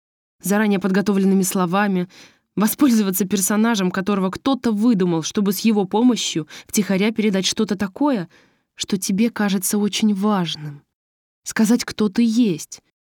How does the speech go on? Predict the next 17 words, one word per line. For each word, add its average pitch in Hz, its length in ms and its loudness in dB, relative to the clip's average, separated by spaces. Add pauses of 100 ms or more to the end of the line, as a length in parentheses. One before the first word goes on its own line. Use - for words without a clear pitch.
(300)
или 214 460 2
кем 226 280 0
бы 196 80 0
ты 190 120 -2
хотел 180 360 -2
быть. 185 400 -2 (560)
Причем 220 240 2
сказать 220 360 0
это 202 140 -2
так, - 480 -6 (400)
как - 200 -4
тебе 196 280 2
никогда 196 460 2
бы 185 120 2
не 185 100 4
удалось 190 460 0
самому, 185 680 0